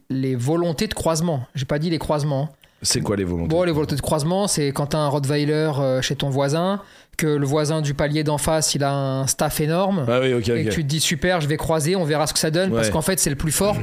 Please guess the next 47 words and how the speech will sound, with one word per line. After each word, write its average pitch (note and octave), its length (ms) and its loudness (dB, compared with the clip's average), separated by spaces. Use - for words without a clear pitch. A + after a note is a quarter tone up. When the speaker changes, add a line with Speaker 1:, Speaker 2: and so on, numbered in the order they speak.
Speaker 2:
<clears throat> - 180 -18
Speaker 1:
parce D#3 160 0
que - 80 2
lui, F3+ 280 2
c'est G3 120 2
le D3+ 60 0
plus D#3 160 -2
fort G3+ 420 0
en C#3+ 100 0
mâchoire, G3+ 600 2
et D#3 80 2
lui, F3 200 0
il F#3+ 40 0
saute E3 240 0
le D3+ 80 0
plus D3+ 220 -2
haut, A#3+ 300 0
et D3+ 80 0
puis F3 140 0
ensuite, F3 340 0
tu - 120 0
vas D#3 100 0
en D#3 60 0
trouver D#3+ 260 0
un F3 200 0
qui C#3+ 320 0
court A3+ 320 2
le D#3 80 2
plus D#3 160 -2
vite, B3+ 280 0
et D#3 80 2
en D3+ 120 2
fait, F#3+ 220 2
ça D#3+ 100 2
se - 100 0
faisait D#3+ 240 0
de - 60 -4
façon, D#3+ 420 2
euh, B2 120 0
un B2 60 0
peu D3 120 -2
sauvage, F#3 400 2
tu D#3 120 -2
vois. B2+ 200 2
Speaker 2:
Ouais, A2 80 2
ouais. G2+ 40 -4
Speaker 1:
Bon, G#3+ 280 2